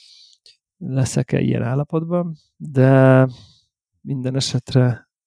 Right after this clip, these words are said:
ö, kikapcsolt a fülhallgatóm közben, ö, de minden esetre,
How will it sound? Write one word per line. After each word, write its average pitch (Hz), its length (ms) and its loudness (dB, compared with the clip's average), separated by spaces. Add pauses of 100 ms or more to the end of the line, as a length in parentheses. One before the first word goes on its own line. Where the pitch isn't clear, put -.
(120)
ö, 143 200 -4 (380)
kikapcsolt - 460 -8
a - 40 -20
fülhallgatóm 156 560 -2
közben, 147 360 -10 (800)
ö, 127 420 2
de 143 100 4
minden 131 260 0
esetre, 123 500 -4